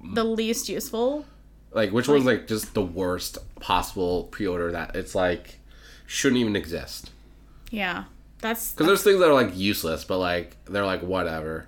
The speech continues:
Speaker 1: Yeah.
Speaker 2: But then there's ones that are just, like, "This was stupid."
Speaker 1: Right.
Speaker 2: You know? So.
Speaker 1: What a, yeah, that's, that's a good category. They should definitely have that.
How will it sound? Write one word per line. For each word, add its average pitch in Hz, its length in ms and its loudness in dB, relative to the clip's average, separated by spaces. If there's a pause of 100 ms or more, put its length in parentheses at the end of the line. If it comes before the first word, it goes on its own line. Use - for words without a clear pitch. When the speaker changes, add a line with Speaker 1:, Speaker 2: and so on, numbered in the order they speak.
(140)
Speaker 1:
Yeah. 208 240 -4 (160)
Speaker 2:
But 107 140 2
then 127 100 4
there's 135 180 6
ones 117 200 4
that 101 80 2
are 98 80 0
just, 92 180 -4
like, 82 380 -4 (120)
"This 101 540 -4 (220)
was 80 220 -4
stupid." - 540 -10 (260)
Speaker 1:
Right. 214 340 -4 (100)
Speaker 2:
You - 100 -10
know? 104 200 -4 (1900)
So. - 200 -14
Speaker 1:
What 240 240 -6
a, 381 240 -6
yeah, 214 480 0 (200)
that's, 240 220 -4
that's 220 260 -10
a 233 60 -6
good 208 180 -8
category. 202 520 -6
They - 100 -8
should - 160 -10
definitely - 300 -12
have 120 140 -12
that. 127 200 -14